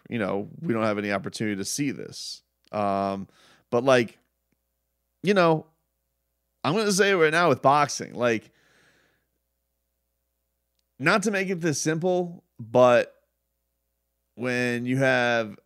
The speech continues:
an undisputed champion and an interim champion, they eventually have to fight. We just saw this with Khabib Nurmagomedov taking on Justin Gaethje. And so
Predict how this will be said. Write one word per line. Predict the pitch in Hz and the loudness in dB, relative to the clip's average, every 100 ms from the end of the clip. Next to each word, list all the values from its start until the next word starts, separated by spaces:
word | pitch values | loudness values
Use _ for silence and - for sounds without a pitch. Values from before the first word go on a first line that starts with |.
| - | -6
an | 123 | -2
undisputed | 180 165 - 175 160 | -2 -4 -6 -4 -4
champion | 143 160 151 147 151 147 147 - | -4 -4 -4 -2 -2 -2 -4 -6
and | 120 | -8
an | 110 - | -8 -8
interim | 156 156 151 143 | -6 -4 -4 -4
champion, | - 143 135 139 143 139 139 131 _ _ _ _ _ _ - | -4 -4 -4 -4 -4 -4 -4 -8 _ _ _ _ _ _ -20
they | - 131 190 196 190 190 | -12 0 2 4 2 2
eventually | - 143 160 147 151 | -2 0 2 2 2
have | 127 | 0
to | 120 | 0
fight. | 131 107 - | 2 2 0
We | 117 | -4
just | 120 160 160 - | 2 2 2 2
saw | 147 131 | 4 4
this | 120 107 | 2 -4
with | 120 107 | -4 -6
Khabib | - 127 113 127 | -6 -6 -2 -4
Nurmagomedov | 117 113 113 110 107 110 104 | -4 -2 0 0 -2 -2 -2
taking | - 113 107 | -4 -6 -4
on | 104 101 98 | -4 -4 -6
Justin | 98 101 - 98 | -6 -8 -8 -10
Gaethje. | 104 101 - 95 95 | -8 -8 -8 -12 -10
And | 101 | -10
so | - 123 113 107 | -6 0 2 0